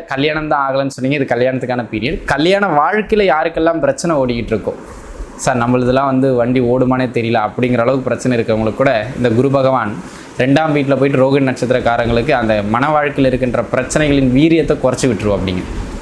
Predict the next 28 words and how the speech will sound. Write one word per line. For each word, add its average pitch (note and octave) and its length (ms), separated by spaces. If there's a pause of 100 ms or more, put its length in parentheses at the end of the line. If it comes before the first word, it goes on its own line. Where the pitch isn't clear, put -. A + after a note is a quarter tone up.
(200)
நீங்க C3+ 180
ஒண்ணும் D#3+ 200
பெரிதா D#3 320
கவலைப்படணும் C#3+ 680
அப்படிங்கிற C3+ 420
மாதிரியான C3 320
அமைப்பு A#2+ 300
இல்லைங்க. G2 260 (880)
அதே C#3+ 240
போல் E3 220
பார்த்துக்கிட்டீங்க C#3 520
அப்படின்னாங்க A#2 420
ஐயா, C3 160 (500)
இந்த C3+ 120 (120)
காலகட்டத்தை D3 580
பொறுத்த C3 240
மட்டிலும் C3 300
ரோகிணி C3 280
நட்சத்திரக்காரர்களுக்குங்க G#2 1040 (840)
பண F3 220 (120)
நெருக்கடி, F#3 520 (220)
பொருளாதார F#3 520 (100)
ரீதியா F#3 220 (100)
என்ன E3+ 120 (100)
பண்றதுனே F3 380 (140)
தெரியாத F#3 500
சில E3+ 100 (100)
சிட்யுவேஷன்ல E3 640